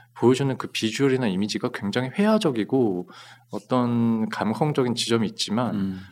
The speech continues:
Speaker 1: 반대로 말하면 굉장히 혈명적이지 않거든요.
Speaker 2: 음.
Speaker 1: 혈명적이지 않은 영화들은 결국 대중적인 화법에서 밀리는 지점들이 생기는 것 같더라고요.
Speaker 2: 스토리텔링이
Speaker 1: 네.
Speaker 2: 친절해 하니까요.
Speaker 1: 그쵸.
Speaker 2: 네.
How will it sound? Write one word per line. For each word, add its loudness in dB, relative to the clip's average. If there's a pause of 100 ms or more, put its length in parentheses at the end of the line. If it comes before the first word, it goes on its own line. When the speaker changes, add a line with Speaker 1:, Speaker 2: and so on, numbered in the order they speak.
Speaker 1:
반대로 4
말하면 4
굉장히 -4
혈명적이지 4
않거든요. -4
Speaker 2:
음. 2
Speaker 1:
혈명적이지 6
않은 6
영화들은 0
결국 0
대중적인 0
화법에서 2
밀리는 4
지점들이 -2 (120)
생기는 2
것 -6
같더라고요. -10
Speaker 2:
스토리텔링이 2 (120)
Speaker 1:
네. -6
Speaker 2:
친절해 4
하니까요. -4
Speaker 1:
그쵸. -2
Speaker 2:
네. 0